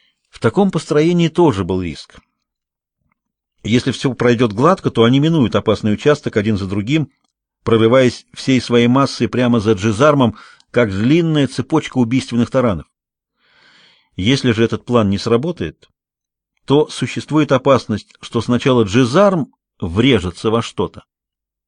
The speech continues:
а потом они все врежутся в то, что останется от Джизарма. Потенциально весь флот может быть уничтожен в одном каскадном линейном столкновении. Опасность эта была невелика,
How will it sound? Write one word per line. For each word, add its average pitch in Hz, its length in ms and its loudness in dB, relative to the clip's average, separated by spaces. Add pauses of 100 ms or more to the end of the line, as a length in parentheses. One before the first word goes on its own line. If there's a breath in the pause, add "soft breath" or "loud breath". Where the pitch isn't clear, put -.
(140)
а 113 160 -2
потом 208 360 2
они 214 200 2
все 196 280 -2
врежутся 151 500 0
в - 80 -6
то, 185 140 -2
что 127 180 -2
останется 135 460 -2
от 107 80 0
Джизарма. 98 500 -2 (880 soft breath)
Потенциально 147 520 2
весь 151 320 0
флот 208 500 0
может 135 320 0
быть 120 200 -2
уничтожен 139 580 0
в 120 80 4
одном 151 320 0
каскадном 143 580 0
линейном 135 380 0
столкновении. 117 680 -4 (1120)
Опасность 120 560 -2
эта 113 140 -6
была 117 180 2
невелика, 117 580 0